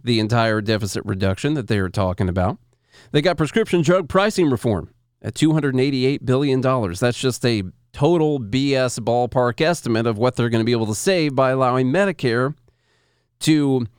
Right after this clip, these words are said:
by force, negotiate with these drug companies, since Medicare has basically, basically has ownership over this entire market. And so they call it a negotiation,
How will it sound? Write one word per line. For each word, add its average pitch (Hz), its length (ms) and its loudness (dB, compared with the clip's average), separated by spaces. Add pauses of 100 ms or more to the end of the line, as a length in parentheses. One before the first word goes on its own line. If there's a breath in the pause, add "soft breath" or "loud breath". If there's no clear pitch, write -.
(480)
by 131 280 2
force, 151 840 0
negotiate 139 1000 0
with 131 320 0
these 131 280 -2
drug 156 320 0
companies, 113 520 0
since 117 240 -2
Medicare 123 680 -2 (360)
has 107 220 -4
basically, 127 480 -2 (160)
basically 131 560 0
has 120 340 0
ownership 131 640 0
over 123 580 0
this 117 380 -4
entire 120 640 -2
market. 117 640 -2 (320)
And 110 160 -2
so 120 140 0
they 110 120 0
call 160 360 0
it 127 80 -4
a 113 80 -2
negotiation, 110 1080 -2